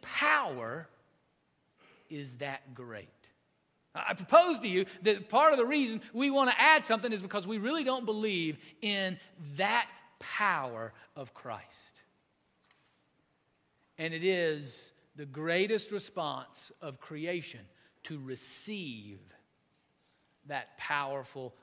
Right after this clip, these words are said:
grace and love, to simply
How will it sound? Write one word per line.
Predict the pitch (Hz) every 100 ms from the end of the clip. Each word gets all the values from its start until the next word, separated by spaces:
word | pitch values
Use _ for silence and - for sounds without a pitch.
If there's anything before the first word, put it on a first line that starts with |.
| 135
grace | 131 135 131 123 - -
and | 120 117
love, | 120 95 - _ _ _ _ _ _ _ _ _ _ _ _ _ _ _ _
to | 123
simply | - 165 151 165 151